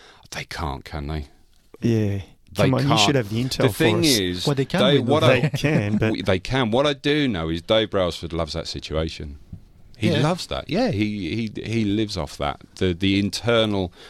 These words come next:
Speaker 1: battles. And I think unlike several other teams, probably Movistar is, is the big one who you can mention, although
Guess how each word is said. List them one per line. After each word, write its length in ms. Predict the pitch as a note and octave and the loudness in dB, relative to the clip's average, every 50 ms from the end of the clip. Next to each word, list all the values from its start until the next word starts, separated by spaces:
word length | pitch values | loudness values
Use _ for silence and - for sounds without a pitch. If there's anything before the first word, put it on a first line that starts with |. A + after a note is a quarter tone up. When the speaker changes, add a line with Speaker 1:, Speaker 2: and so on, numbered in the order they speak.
| - - | -12 -4
Speaker 1:
battles. 480 | - G2 G2+ F#2 - - F2+ E2 D#2 F2 | -2 -2 -2 -4 -6 -6 -6 -4 -4 -2
And 80 | F#2 | -2
I 60 | F2+ F2+ | -2 -2
think 240 | - - G#2 G#2 - | 0 -2 -2 -2 0
unlike 720 | - A#2 A#2+ A#2 A#2 A#2 A2+ A2+ A2 A2 G#2+ G2+ - - | 0 0 2 2 0 0 2 2 2 0 0 -2 -4 -6
several 460 | - - - A2 G2+ G2 G2+ G2 F#2+ | -4 0 0 0 2 2 0 2 2
other 180 | F#2 F2 F2+ E2+ | 2 0 -2 -4
teams, 420 | - - A2+ G2+ F#2+ F2+ F2 D#2+ | -4 -2 0 0 0 0 -2 -6
probably 280 | - - A#2+ A2 G#2+ G2 | -4 -4 -2 0 0 0
Movistar 640 | F#2+ G2+ G2+ F#2+ F#2+ E2+ - - G2 F2+ F2 F2 E2+ | 0 0 0 -2 -2 -6 -4 -2 0 0 0 0 -2
is, 140 | D#2 D#2 F2+ | -2 -2 -4
is 140 | E2+ D#2 | -4 -4
the 100 | D#2 E2+ | -6 -8
big 180 | D#2 - F#2 E2+ | -4 -2 -2 0
one 200 | E2 E2 D#2+ D#2 | 0 -2 -2 -2
who 40 | D#2+ | -2
you 160 | E2 D#2+ D#2+ | -4 -4 -4
can 280 | - - - F#2 F2+ E2 | -4 -4 -4 -2 -2 -2
mention, 260 | E2 D#2+ C#2+ - E2+ | -2 -4 -4 -4 -4
although 380 | E2 D#2+ E2 D#2+ F2 E2 D#2 | -2 -2 0 0 0 0 -2